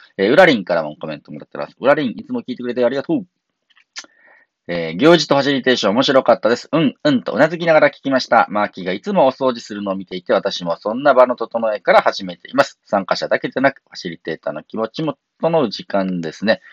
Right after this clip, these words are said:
うらりん、さすがですね。よくわかってます。僕が、えー、会議室の掃除をするのはですね、自分自身の気持ちを整えるためでもあります。いつも聞いてくれて本当にありがとうございます。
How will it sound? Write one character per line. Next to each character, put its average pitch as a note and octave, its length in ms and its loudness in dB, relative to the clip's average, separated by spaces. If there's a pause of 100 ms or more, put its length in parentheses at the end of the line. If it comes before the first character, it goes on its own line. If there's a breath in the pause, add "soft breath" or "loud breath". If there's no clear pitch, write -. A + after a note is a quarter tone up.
(140 loud breath)
う E2+ 120 -4
ら F2+ 100 6
り E2 100 -2
ん、 E2+ 120 -2
さ F#2 160 -2
す - 120 -6
が F#2+ 100 0
で F2+ 80 -2
す - 80 -12
ね。 F#2 80 -4
よ F#2+ 100 -4
く - 100 -2
わ F#2 100 2
か F#2 100 2
っ - 80 -4
て F#2+ 100 -4
ま F#2+ 100 0
す。 - 140 -16 (140)
僕 G2+ 320 -4
が、 A#2 220 8
え D#2+ 440 -2
ー、 - 0 -
会 F#2 220 0
議 F#2 80 -4
室 - 160 -20
の F2 100 -8
掃 E2+ 240 -8
除 F2 160 -6
を F2 40 -6
す F2+ 200 -14
る F2+ 220 -8
の D2+ 120 -8
は D#2+ 80 -4
で - 100 -18
す - 60 -14
ね、 G2 140 -6 (260 soft breath)
自 - 80 -12
分 D2 220 -10
自 E2 80 -6 (100)
身 C#3+ 100 0
の A#2+ 100 0
気 - 160 -8
持 G2+ 100 -2
ち - 140 -4
を F#2 100 0
整 C3+ 480 0
え C3 80 2
る C3 140 0
た A#2 120 2
め A#2 160 0
で G#2+ 140 -4
も C#3+ 240 0
あ F2+ 100 -4
り F#2+ 140 -4
ま E2+ 420 -2
す。 - 120 -20 (260 loud breath)
い - 80 -12
つ - 80 -12
も F2 80 -2
聞 F2+ 140 -6
い E2 40 -6
て - 80 -20
く - 80 -6
れ F2+ 60 -4
て - 80 -6
本 A#2 120 -6
当 - 100 -10
に - 80 -6
あ A2+ 60 -2
り G#2+ 60 -2
が G2 120 0
と - 180 -4
う D#2+ 40 -2
ご D#2+ 80 -8
ざ D2+ 200 -6
い D2+ 80 -10
ま - 140 -12
す。 - 280 -4